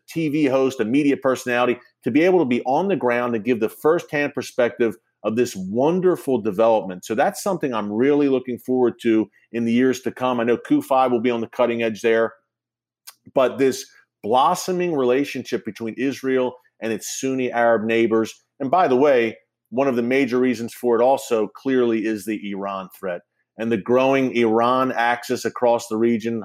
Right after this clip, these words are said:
Hamas, Hezbollah, Palestinian Islamic Jihad, these radical Shia militias. We could talk all day about that.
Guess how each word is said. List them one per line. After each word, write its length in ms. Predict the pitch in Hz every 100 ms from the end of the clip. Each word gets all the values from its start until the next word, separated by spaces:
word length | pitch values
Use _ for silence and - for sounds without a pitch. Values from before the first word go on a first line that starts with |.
| 95
Hamas, 460 | 107 131 127 120
Hezbollah, 560 | 117 98 113 120 123 120
Palestinian 720 | 123 123 120 - 123 120 120 - _ _ -
Islamic 500 | 107 104 123 123 110
Jihad, 520 | - 98 123 131 127
these 180 | 104 90
radical 440 | 107 123 123 117 113
Shia 380 | - 135 127
militias. 400 | 117 123 123 120
We 100 | 117
could 140 | 123 -
talk 240 | 143 -
all 180 | 131 110
day 180 | 127 123
about 300 | 110 104 -
that. 260 | 131 117